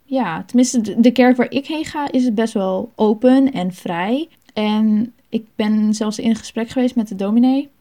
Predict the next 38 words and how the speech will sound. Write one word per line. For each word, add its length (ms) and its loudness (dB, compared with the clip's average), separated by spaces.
en 180 -4
heb 140 -6
hem 140 -2
toen 220 -4
ook 280 -4
gevraagd 640 -6
over 500 -4
onderwerpen 540 0
als, 500 -4
eh, 280 -6
homoseksualiteit 1200 -2
en 300 -2
feminisme, 960 0
seksisme 840 -4
en 200 0
hoe 160 2
dat 180 0
er 200 -2
aan 180 -2
toe 180 -2
gaat 220 -2
in 200 -4
onze 280 -2
kerk. 360 -10
Uit 180 0
dat 140 -2
gesprek 320 -4
kwam 240 2
eigenlijk 400 -2
wel 360 0
een 140 2
heel 260 4
positief 680 2
beeld 520 2
van 240 -2
onze 200 -2
kerk. 360 -2
En 340 -2